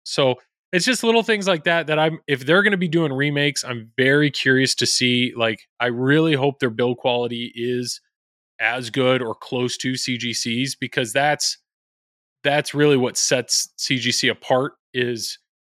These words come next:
not only they're adding light show, adding, they've redesigned mechs to make them stronger, better, whatever, bigger display, but the build quality is always so high that, that when you buy, like, a, a,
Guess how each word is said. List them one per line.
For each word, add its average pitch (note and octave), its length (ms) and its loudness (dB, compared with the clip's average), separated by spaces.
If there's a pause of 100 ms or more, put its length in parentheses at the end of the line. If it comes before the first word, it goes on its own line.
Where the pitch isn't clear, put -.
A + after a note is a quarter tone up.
(160)
not C#3+ 160 0
only C#3 240 2
they're A#2+ 240 0
adding C#3 380 -2
light B2+ 280 -2
show, A#2 500 -2 (240)
adding, C3 520 2
they've A#2+ 200 0
redesigned C3 640 2
mechs B2 320 -2
to - 60 -8
make B2 220 -2
them A2 120 -8
stronger, B2 520 0
better, A#2+ 420 0
whatever, A2+ 600 -2 (380)
bigger D3 300 2
display, B2 880 0 (440)
but B2+ 120 -4
the A#2+ 80 -8
build C#3 320 0
quality A#2+ 380 2
is A2 100 -2
always A2+ 260 0
so D3 240 2
high A2+ 360 2
that, A2+ 260 -4 (140)
that A2 260 -2 (160)
when A#2+ 120 -12
you E3 120 0
buy, D3+ 380 2
like, A2+ 320 -6 (560)
a, C3 100 -6
a, C3 240 -2